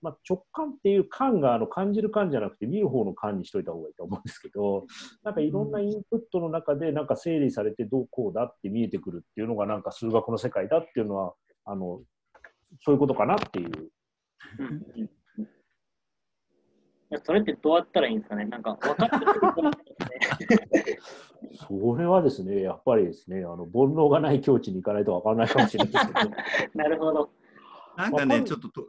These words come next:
Speaker 3: トレーニングっていう的なとこ、まあ、例えば僕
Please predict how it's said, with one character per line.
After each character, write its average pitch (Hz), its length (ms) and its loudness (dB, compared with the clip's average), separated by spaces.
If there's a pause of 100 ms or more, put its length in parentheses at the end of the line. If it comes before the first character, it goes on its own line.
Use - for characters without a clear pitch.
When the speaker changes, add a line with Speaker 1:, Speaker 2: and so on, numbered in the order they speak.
(140)
Speaker 3:
ト 156 120 -2
レ 196 140 4
ー 214 60 0
ニ 214 140 0
ン 214 60 0
グ 208 180 -2
っ - 240 -20
て 165 80 0
い 156 140 0
う 156 60 -8 (140)
的 - 200 -8
な 147 120 -6
と 156 120 -8
こ、 143 240 -10
ま - 260 -8 (200)
あ、 170 160 -2
例 226 80 6
え - 20 4
ば 160 120 2
僕 135 220 0